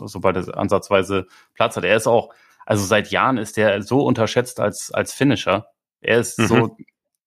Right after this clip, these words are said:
Speaker 1: das, was Leute denken, was Kyrie Irving ist, ist ja Curry in Wirklichkeit. Also er war da immer, <laughs> also oder fast immer war der da besser als Kyrie. Es sieht halt ein bisschen anders aus, aber es ist, äh, der ist halt einfach wirklich von überall richtig gut und hat ein unfassbar rundes,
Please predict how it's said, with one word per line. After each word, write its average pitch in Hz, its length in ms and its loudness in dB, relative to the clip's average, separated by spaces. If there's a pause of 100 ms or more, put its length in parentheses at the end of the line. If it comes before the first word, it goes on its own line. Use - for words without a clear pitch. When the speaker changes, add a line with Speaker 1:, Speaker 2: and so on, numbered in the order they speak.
(200)
Speaker 1:
das, 117 300 0
was 110 140 -2
Leute 117 260 2
denken, 117 340 0
was 104 140 -6
Kyrie 113 300 0
Irving 110 260 2
ist, 95 140 -4
ist 123 160 -6
ja 110 80 4
Curry 127 320 0
in 92 100 -4
Wirklichkeit. - 380 -6
Also 98 140 -2
er 98 60 0
war 107 120 4
da 110 80 4
immer, 123 400 0
<laughs> 151 220 -2
also 120 140 2
oder 107 220 2 (400)
fast 123 240 2
immer 127 220 2
war 117 120 4
der 117 120 0
da 113 100 4
besser - 320 0
als - 180 -2
Kyrie. 110 340 0
Es 95 100 -6
sieht 110 120 -4
halt 110 140 2
ein 107 40 2
bisschen - 220 0
anders 101 300 2
aus, - 280 0
aber 95 600 -2
es 123 100 -14
ist, - 380 -14
äh, 101 300 0 (600)
der 107 100 4
ist 120 200 -2
halt 113 200 0 (260)
einfach 110 240 2
wirklich 110 220 -2
von 113 140 0
überall 113 440 2
richtig 107 320 -6
gut 123 140 -2
und 110 60 2
hat - 100 0
ein - 80 -14
unfassbar 135 580 0
rundes, 110 440 0